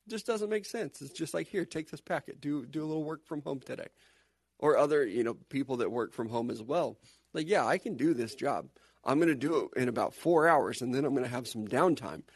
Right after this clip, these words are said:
is what they do instead of the eight hours that you spend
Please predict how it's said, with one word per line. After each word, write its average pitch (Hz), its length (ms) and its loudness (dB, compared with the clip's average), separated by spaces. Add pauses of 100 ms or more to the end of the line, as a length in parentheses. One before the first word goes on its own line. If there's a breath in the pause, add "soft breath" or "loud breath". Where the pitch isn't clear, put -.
(260 soft breath)
is 113 160 -2
what 107 140 -2
they 98 120 -4
do 131 320 0 (100)
instead 120 320 -6
of 104 200 -10
the 110 220 -6 (420)
eight 147 180 2
hours 95 360 -2
that - 100 -4
you - 80 -10
spend 107 400 -6